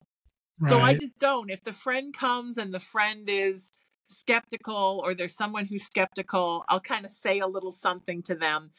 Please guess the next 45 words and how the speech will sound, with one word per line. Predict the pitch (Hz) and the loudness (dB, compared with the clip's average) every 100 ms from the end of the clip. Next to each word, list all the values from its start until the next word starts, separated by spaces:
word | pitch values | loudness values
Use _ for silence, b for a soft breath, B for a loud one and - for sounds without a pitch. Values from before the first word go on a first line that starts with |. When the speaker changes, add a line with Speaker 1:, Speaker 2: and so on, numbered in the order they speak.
| b b | b b
Speaker 1:
and | 170 175 | -4 -2
then | 175 | -2
I'll | 175 | -2
go | 170 | -4
back | 165 165 170 | 2 2 2
to | 185 | -6
the | 156 | -10
person. | - 170 160 - 151 147 143 b b b | -8 -6 -4 -4 -6 -6 -14 b b b
And | 202 202 202 | -4 -2 0
usually | 233 302 330 269 240 220 | 2 2 0 -2 0 -2
it's | - | -4
something | - 226 226 - 214 196 | 0 0 0 -6 -6 -2
where, | 190 190 185 - | 2 2 2 0
I | 240 | -2
did | 330 | -4
a | 294 | -6
show | - 233 | -4 -4
last | 220 190 190 - | -2 -2 -2 0
night, | 226 226 180 - _ _ _ _ | 2 2 0 -6 _ _ _ _
um, | 180 170 165 160 - _ _ _ - | 4 4 2 -8 -20 _ _ _ -4
a | 190 | -4
great | 190 214 233 - | 0 0 0 -2
show | 226 180 | 0 2
with | 165 165 | 0 -4
a | |
bunch | 170 185 196 | -4 -4 -4
of | 180 | 2
guys, | 165 156 156 151 - | 2 4 0 -6 -8
and | 151 170 170 | -6 -6 -4
I | 302 403 | -4 -4
could | 392 | -6
tell | - 247 208 | 2 4 4
there | 190 185 | 0 -2
were | 180 | -4
some | - 190 | -6 -10
skeptics | - 165 - 160 - | -2 -2 0 -8 0
there, | 175 165 | 2 4
and | 170 180 | 2 2
they | 214 | 2
were | 233 | 2
showing | 233 - 226 202 190 185 | 0 -4 2 4 4 2
me | 180 | -2
some | - 190 | 0 0
of | 175 160 | 2 0
the, | 160 | -2